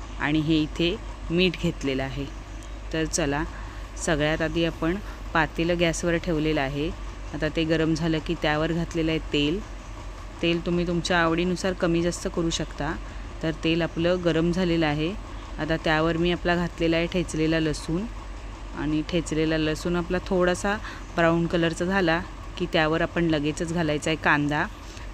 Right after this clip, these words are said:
जास्त करपटवायचा नाही, नाहीतर त्याचा वास कडवट लागतो, येतो आणि चवीला देखील कडवट होते भाजी. तर इथे आता आपला कांदा देखील थोडासा भाजत आलेला आहे, इथे बघू शकता.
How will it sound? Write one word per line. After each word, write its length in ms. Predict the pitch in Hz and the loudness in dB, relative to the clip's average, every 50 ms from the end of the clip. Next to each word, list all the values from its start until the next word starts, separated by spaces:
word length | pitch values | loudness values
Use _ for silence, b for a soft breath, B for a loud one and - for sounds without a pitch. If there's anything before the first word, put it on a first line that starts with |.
| - - - | -10 -6 -2
जास्त 320 | 160 165 156 - - - 180 - | 0 0 0 0 -2 -2 -2 0
करपटवायचा 680 | - 165 143 - - 156 - 170 170 170 170 160 - 185 | 0 -2 -2 0 -2 -2 0 2 2 2 0 0 0 2
नाही, 240 | 180 170 156 156 190 214 - - - - - - - - - - | 2 4 4 2 0 -2 -6 -12 -12 -14 -14 -14 -14 -12 -8 -4
नाहीतर 260 | 160 151 151 - - 160 - - | -2 -2 0 0 -2 -2 -2 0
त्याचा 240 | 170 156 - 170 165 | -2 -2 0 0 0
वास 440 | 160 156 151 165 185 - - - - - - - | 0 2 0 0 0 -2 -4 -6 -8 -8 -4 0
कडवट 380 | 185 175 160 156 165 160 - | 2 2 4 4 2 2 0
लागतो, 420 | 156 151 143 - - - 160 170 269 - - - - - - - - - - - - - - - - | -2 -4 -4 -4 -4 -4 -4 -4 -4 -8 -12 -14 -14 -14 -14 -14 -12 -14 -14 -12 -12 -14 -10 -4 -2
येतो 340 | 170 165 147 - - 175 180 | 0 0 0 0 0 0 0
आणि 500 | 185 - 147 170 160 160 165 170 160 170 - | 0 0 0 2 4 4 4 2 0 0 2
चवीला 320 | - 175 160 160 160 165 170 | 2 2 4 4 2 2 2
देखील 260 | 165 160 156 175 175 | 2 2 0 0 -2
कडवट 420 | 170 - 175 160 156 156 165 170 - - - - - - - - - | 0 2 2 2 4 2 0 0 -2 -6 -12 -14 -14 -14 -12 -8 -6
होते 200 | 160 - 156 151 | -4 0 0 0
भाजी. 360 | 147 151 143 131 139 151 175 208 - - - - - - - - - - | 0 0 -2 -4 -4 -6 -8 -8 -10 -12 -14 -14 -14 -14 -14 -12 -8 -4
तर 80 | 151 147 | -2 -2
इथे 240 | 147 139 - 165 | 0 0 0 0
आता 180 | 160 156 - 160 | -2 0 0 -2
आपला 260 | 156 151 165 165 170 | -2 0 0 0 0
कांदा 400 | 180 - - 170 147 151 156 160 | 0 2 2 4 4 4 4 2
देखील 280 | 165 160 156 - 175 175 165 | 2 0 -2 -2 -4 -4 -2
थोडासा 640 | - 180 180 170 170 175 170 165 160 - 190 185 190 202 - B B B B B B B B B B - - - - - - - - 156 | -2 -2 0 0 2 2 0 0 -2 -2 -4 -4 -4 -6 -10 B B B B B B B B B B -16 -16 -16 -16 -14 -14 -10 -8 -4
भाजत 400 | 160 165 165 156 147 165 170 - | -2 -2 0 0 2 0 2 2
आलेला 300 | 190 180 175 175 170 170 | 2 2 2 2 2 2
आहे, 260 | 160 156 143 151 151 165 | 0 0 -2 -2 -2 -2
इथे 1600 | 208 - - - - - - - - - - - - - - - - - - - - - - - - - - - - 143 - 156 | -4 -6 -12 -14 -14 -14 -14 -14 -14 -14 -14 -14 -14 -14 -12 -12 -12 -12 -12 -14 -14 -12 -12 -12 -12 -12 -14 -12 -10 -6 -6 -4
बघू 260 | 147 156 151 139 156 | -2 -2 -4 -4 -4
शकता. 420 | 156 - 165 143 - - 151 156 | -4 -6 -6 -8 -6 -6 -4 -4